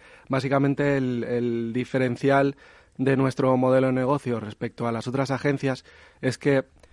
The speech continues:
normalmente las agencias eh, están divididas en agencia creativa, agencia de medios,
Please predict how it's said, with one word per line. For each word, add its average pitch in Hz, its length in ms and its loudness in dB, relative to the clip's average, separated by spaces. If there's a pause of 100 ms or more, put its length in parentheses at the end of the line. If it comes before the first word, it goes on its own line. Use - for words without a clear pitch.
(340)
normalmente 143 640 4
las 139 180 4
agencias 143 600 -2 (420)
eh, 131 380 2
están 131 300 0
divididas 135 480 2
en 117 100 -4
agencia 131 340 -4
creativa, 147 500 2
agencia 127 400 -4
de 120 100 -4
medios, 104 460 -8